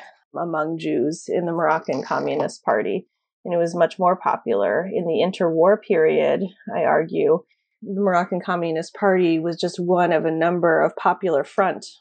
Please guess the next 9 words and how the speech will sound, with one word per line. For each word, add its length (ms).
organizations 1120
that 220
were 160
very 240
popular 640
among 360
Jews 440
and 280
non-Jews 840